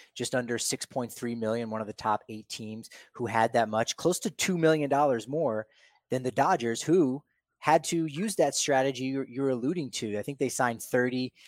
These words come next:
international free agents, but again, just kinda spread that out, just hoping, "Hey, maybe we will find a diamond in the rough," rather than going all in. So, uh, I think one of the things that certainly can,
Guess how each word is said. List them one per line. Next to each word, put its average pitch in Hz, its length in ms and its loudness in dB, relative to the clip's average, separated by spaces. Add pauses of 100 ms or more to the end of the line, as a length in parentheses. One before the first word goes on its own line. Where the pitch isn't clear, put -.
(140)
international 123 460 0
free 120 260 -2
agents, 135 240 -2
but 120 100 -4
again, 117 200 0
just 123 280 -4
kinda 120 200 -2
spread - 460 0
that 113 180 4
out, 123 200 6
just - 180 -10
hoping, 131 300 -4
"Hey, 123 360 -2 (340)
maybe 127 280 -2
we 117 180 -4
will 131 220 -2
find 104 540 -2
a 117 60 -6
diamond 107 460 -2
in 104 80 -10
the 98 60 -6
rough," 101 260 -4
rather 104 240 0
than 104 180 -8
going 110 300 -6
all 202 220 -6
in. 202 140 -8
So, - 320 -2 (640)
uh, 104 240 -4
I 120 80 -2
think 139 220 -2
one 143 140 2
of 123 60 0
the 127 60 -4
things 135 240 -4
that 123 260 4 (300)
certainly 127 400 0
can, 110 320 -8